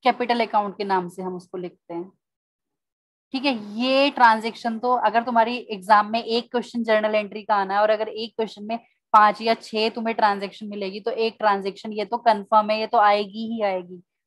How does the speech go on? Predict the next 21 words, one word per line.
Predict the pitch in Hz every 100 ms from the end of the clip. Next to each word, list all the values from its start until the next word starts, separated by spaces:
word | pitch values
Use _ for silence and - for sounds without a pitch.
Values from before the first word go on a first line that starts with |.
| -
first | 247 247
transaction | 240 226 226 - 240
तुम्हें | 254 254
यही | 233 247 254
मिलेगी | 240 226 233
अपने | 247 269
questions | 254 247 - 233 226
में | 226
भी, | 208 208
exam | 190 208 202
के | 202
question | 196 202 190
में | 190 185
भी, | 180 180 _ _
इसलिए | 226 240 240
please | 233 233 240 202 _ _ _
be | 247 233
prepare | 226 196 220 226 233
for | 220
your | 226 214 196
exams। | 185 202 202 185